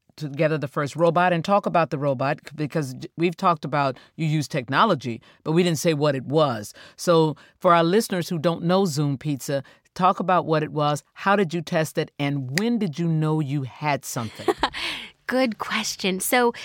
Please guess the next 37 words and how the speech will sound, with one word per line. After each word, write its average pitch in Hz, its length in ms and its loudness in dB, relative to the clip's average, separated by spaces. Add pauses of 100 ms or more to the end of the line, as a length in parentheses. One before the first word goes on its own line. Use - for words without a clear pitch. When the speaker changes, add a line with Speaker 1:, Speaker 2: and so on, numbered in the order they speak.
(140)
Speaker 2:
there's 247 180 0
so 285 260 0
many 302 240 2
different 226 440 -4
places 180 520 -6
where 175 120 -6
technology 175 800 -6
has 156 100 -8
been 156 200 -8
brought 160 260 -4
to - 80 -10
bear 147 320 -8
against 147 380 -10
this 156 100 -14
problem 143 400 -8
at 139 100 -12
Zoom 151 240 -8
Pizza. 143 440 -12 (280)
In 262 200 4
the 285 80 0
case - 320 -4
of 180 140 -6
the 165 120 -4
robots, 196 720 -2
what 226 140 -4
we 240 60 -6
were 247 180 -2
really 294 280 -4
focused 214 520 -6
on 151 280 -6 (240)
was 208 200 0
eliminating 233 880 0 (320)
tasks, - 840 -4
not 311 260 2
jobs. - 500 -2 (400)
Eliminating 240 580 0
tasks - 680 -4